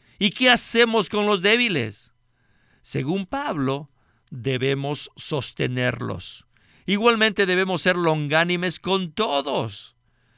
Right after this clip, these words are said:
Puesto que en una iglesia local se suscitan problemas y dificultades entre los santos, esto se debe a que todavía estamos en la vieja creación. Así que, por lo tanto, debemos aprender a ser longánimes para con todos.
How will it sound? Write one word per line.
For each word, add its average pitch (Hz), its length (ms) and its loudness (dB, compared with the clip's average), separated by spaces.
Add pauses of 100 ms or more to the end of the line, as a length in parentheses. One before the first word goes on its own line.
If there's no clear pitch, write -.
(420)
Puesto 214 360 2
que 190 160 2
en 190 100 0
una 214 180 4
iglesia 196 360 2
local 185 300 2
se 180 140 2
suscitan 170 540 -4
problemas 165 720 0
y 160 60 -2
dificultades 147 760 -2
entre 143 260 -4
los 151 180 -2
santos, 127 600 -6 (560)
esto 202 280 0
se 185 140 2
debe 190 220 4
a 196 60 0
que 180 140 -2
todavía 175 400 0
estamos 180 420 -2
en 170 120 -2
la 165 100 0
vieja 175 280 0
creación. 185 840 -2 (400)
Así 175 240 0
que, 185 120 2
por 175 200 -2
lo 175 120 0
tanto, 208 420 2 (220)
debemos 196 540 2
aprender 170 520 2
a 180 80 4
ser 196 180 2
longánimes 180 880 2
para 147 320 0
con 147 300 -6
todos. 180 680 -2